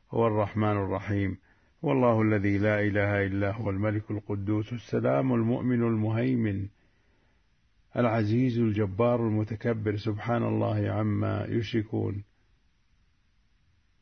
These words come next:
"هو الله الخالق البارئ المصور، له الأسماء الحسنى، يسبح له ما في السماوات والأرض،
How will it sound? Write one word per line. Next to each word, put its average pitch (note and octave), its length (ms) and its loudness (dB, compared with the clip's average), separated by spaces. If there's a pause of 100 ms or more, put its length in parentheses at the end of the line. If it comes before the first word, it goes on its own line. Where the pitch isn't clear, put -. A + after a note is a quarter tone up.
(3250)
"هو D3 140 4
الله D3 300 4
الخالق A#2+ 500 2
البارئ A2 520 2
المصور، A#2+ 760 0 (460)
له A2+ 120 2
الأسماء G#2+ 440 2
الحسنى، C3 640 -2 (300)
يسبح A2 380 0
له G#2+ 280 2
ما A2+ 180 0
في A#2 60 -10
السماوات A2+ 680 0
والأرض، G#2 440 0